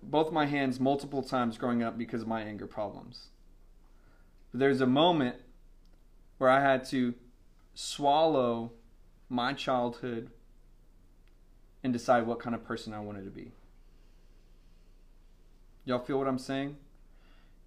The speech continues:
And with everything that we experience in life, we have to learn how to just really shake off the storms that we go through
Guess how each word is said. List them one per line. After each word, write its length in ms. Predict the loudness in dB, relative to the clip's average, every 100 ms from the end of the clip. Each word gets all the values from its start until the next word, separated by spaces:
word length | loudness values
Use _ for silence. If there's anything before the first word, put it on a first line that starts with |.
| 2
And 380 | 6 6 2 -6 -20 -20 -20 -20 -20 -20 -20 -20 -20 -6
with 260 | 0 0 2
everything 600 | 4 4 4 2 2 2
that 160 | 2 0
we 140 | 0
experience 560 | -2 -2 -2 0 -2 -2
in 140 | -2
life, 500 | 0 -2 -6 -12 -20 -20 -20 -20 -20 -20 -20 -20 -20 -20 -20 -20 -20 -20 -8
we 160 | -2 2
have 220 | 2 0
to 100 | 0
learn 640 | -2 0 0 2 2 0 -4
how 200 | -2 0
to 220 | 0 -4
just 280 | -2 -4 -4
really 300 | 0 2 2
shake 680 | 0 -2 0 -2 -2 -8 -20 -2
off 360 | 2 2 0 -4 -14 -20 -20 -20 -20 -20 -20 -20 -20 -20 -20 -20 -14
the 120 | -12
storms 440 | -10 -6 -2 0 0
that 120 | -2
we 100 | -4
go 200 | -6 -8
through 380 | -8 -10 -8